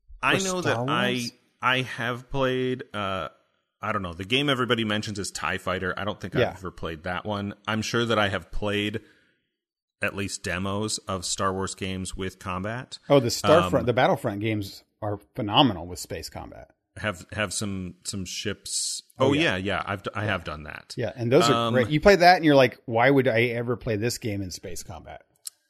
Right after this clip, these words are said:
Speaker 1: I can see how it's a little bit like,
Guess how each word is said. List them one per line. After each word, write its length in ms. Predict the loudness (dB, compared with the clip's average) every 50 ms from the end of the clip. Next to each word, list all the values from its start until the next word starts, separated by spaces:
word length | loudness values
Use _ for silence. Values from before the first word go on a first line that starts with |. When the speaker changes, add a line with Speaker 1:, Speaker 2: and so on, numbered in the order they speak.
| _ _ _ -4
Speaker 1:
I 120 | -4 -4
can 300 | -4 -6 -6 -6 -4 -4
see 640 | -4 -4 -4 -4 -4 -4 -6 -6 -4 -4 -4 -4 -6
how 840 | -6 -8 -6 -4 -2 -2 0 0 0 0 -2 -2 -4 -4 -6 -10 _ _ _ _ _ _ _ _ _ _
it's 260 | -8 -6 -6 -4 -4 -4
a 80 | -4
little 320 | -4 -4 -4 -4 -4 -4 -4
bit 280 | -2 -4 -4 -4 -4
like, 680 | -4 -4 -2 0 0 0 0 -2 -2 -4 -6 -10 -16